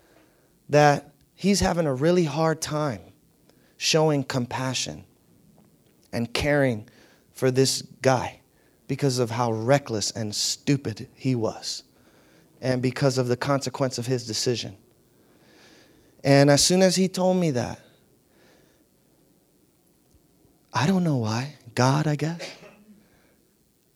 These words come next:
I knew I had to go see him. I knew I had to go see him. Because even if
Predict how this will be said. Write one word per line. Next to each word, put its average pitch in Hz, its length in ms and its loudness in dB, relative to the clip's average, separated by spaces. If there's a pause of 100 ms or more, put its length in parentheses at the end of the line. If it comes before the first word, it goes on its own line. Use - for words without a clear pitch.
(680)
I 151 180 6
knew 160 260 6
I 143 120 6
had 143 220 2
to 135 120 0
go 127 160 0
see 135 240 -2
him. 101 320 -6 (3750)
I 156 120 6
knew 170 220 4
I 160 80 4
had 143 220 -2
to 139 100 -4
go 131 160 -2
see 147 200 -4
him. 117 280 -8 (2500)
Because 156 680 0 (720)
even 180 320 4
if 147 200 0